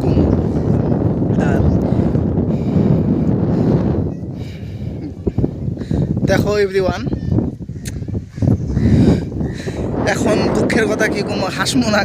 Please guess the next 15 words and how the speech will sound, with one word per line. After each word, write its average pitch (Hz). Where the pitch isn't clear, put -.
কান্দু, 190
কিছু 214
কই 202
যাইতাছি 185
না। 170
যত -
অসুবিধা 214
হইছে -
এই -
বন্যা -
আইসা, 175
আড়া 196
চলা 190
কিচ্ছুর 214
সুবিধা 175